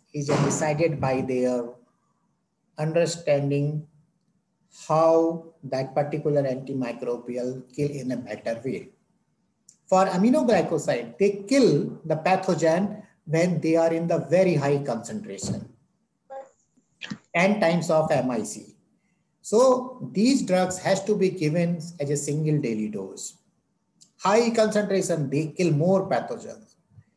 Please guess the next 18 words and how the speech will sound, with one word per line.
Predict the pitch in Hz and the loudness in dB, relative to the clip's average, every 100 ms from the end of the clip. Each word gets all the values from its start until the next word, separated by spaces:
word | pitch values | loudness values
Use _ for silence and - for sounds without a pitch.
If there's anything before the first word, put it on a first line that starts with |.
| _ _ _ 123 | _ _ _ 0
Beta | 190 214 | 2 4
lactam, | 190 151 - 131 107 - _ _ _ _ _ _ _ _ | 4 2 0 -2 -4 -6 _ _ _ _ _ _ _ _
they | 147 214 254 | -2 2 4
doesn't | 190 190 285 320 247 | 4 2 2 2 4
need | 269 247 | 4 2
a | |
high | - 180 277 | 2 4 2
concentration | 277 214 - 214 214 208 202 202 | 2 0 2 2 2 0 0 -2
to | 208 208 220 | -2 0 4
kill | 240 | 4
the | 180 | 2
pathogens, | - 143 - 117 131 233 196 | 0 -2 -2 -4 -2 -4 -4
but | - 165 147 | -2 -2 0
they | 180 190 | 0 0
need | 165 202 | 0 0
a | 226 - - | -2 -2 -2
continuous | 196 247 262 269 254 247 226 - - | 0 2 0 0 4 4 2 -4 -8
exposure | - - - 175 160 147 143 143 143 | -10 -10 -4 -2 2 4 4 2 -2